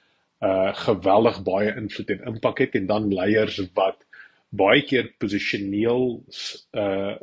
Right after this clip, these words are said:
belangrike leiers is, maar wat minder invloed en impak het. En,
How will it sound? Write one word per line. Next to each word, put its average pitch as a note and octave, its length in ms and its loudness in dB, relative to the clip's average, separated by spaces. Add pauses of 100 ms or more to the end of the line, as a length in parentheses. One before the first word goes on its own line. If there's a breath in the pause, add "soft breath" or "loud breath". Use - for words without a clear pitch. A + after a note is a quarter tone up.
belangrike G2+ 800 -2
leiers F#2+ 400 0
is, F#2+ 260 -8
maar F#2 180 -4
wat F#2+ 180 -6
minder G2+ 420 0
invloed G2+ 380 -4
en F#2+ 100 -6
impak G#2+ 400 0
het. - 300 -14 (760 loud breath)
En, A2 380 2